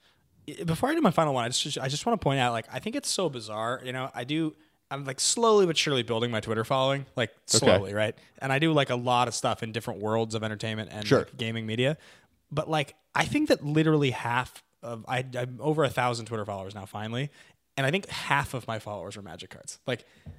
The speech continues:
Speaker 1: with this, th-, I,
Speaker 2: Oh,
Speaker 1: I
Speaker 2: m-, most of mine are.
Speaker 1: Yeah, but, like, I do, like, a ton of, like, on-camera stuff, like, sports. I do
Speaker 2: Sure.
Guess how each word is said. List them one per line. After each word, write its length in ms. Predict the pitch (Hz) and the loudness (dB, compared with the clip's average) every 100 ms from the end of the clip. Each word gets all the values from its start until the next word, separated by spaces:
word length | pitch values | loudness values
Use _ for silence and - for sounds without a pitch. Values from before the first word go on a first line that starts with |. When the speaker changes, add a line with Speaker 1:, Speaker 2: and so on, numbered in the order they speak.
| - - | -8 0
Speaker 1:
with 160 | 156 | 0
this, 180 | 190 175 | 2 -2
th-, 140 | 151 - | -4 -4
I, 120 | 156 | 0
Speaker 2:
Oh, 160 | 113 120 | 6 6
Speaker 1:
I 80 | 123 | 6
Speaker 2:
m-, 160 | 110 | 4
most 240 | 120 147 - | 6 4 4
of 80 | |
mine 200 | 95 98 | -2 -2
are. 200 | 64 62 - _ _ | -2 -8 -12 _ _
Speaker 1:
Yeah, 220 | 190 170 - | 2 2 0
but, 80 | 147 | -2
like, 140 | 143 | -2
I 160 | 110 165 | 2 2
do, 220 | 165 175 | 4 4
like, 180 | 151 123 | 2 0
a 80 | 127 | -8
ton 320 | - 170 170 | -6 -2 0
of, 100 | 147 | 0
like, 160 | 120 | -2
on-camera 520 | 117 110 117 175 175 165 | -4 -8 -4 -2 -2 -2
stuff, 420 | - 170 160 - | 2 4 4 2
like, 140 | - | -2
sports. 580 | - - - 180 180 170 | -2 -2 2 4 4 4
I 40 | |
do 80 | |
Speaker 2:
Sure. 20 | 113 | -2